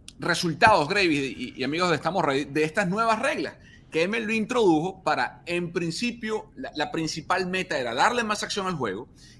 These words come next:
y recortar el tiempo de los juegos. ¿De qué reglas estamos hablando?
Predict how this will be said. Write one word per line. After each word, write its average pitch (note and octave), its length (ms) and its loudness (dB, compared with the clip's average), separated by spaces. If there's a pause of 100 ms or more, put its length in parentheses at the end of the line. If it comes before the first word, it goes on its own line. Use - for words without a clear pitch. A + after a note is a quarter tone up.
y F#3+ 120 0
recortar F#3 840 4
el C#3+ 200 -2
tiempo D#3+ 500 -6 (320)
de A#2+ 160 0
los A2+ 120 -2
juegos. G#2+ 400 -8
¿De D#3 200 0
qué F#3 100 0
reglas F#3 300 2
estamos D#3 320 0
hablando? E3 400 2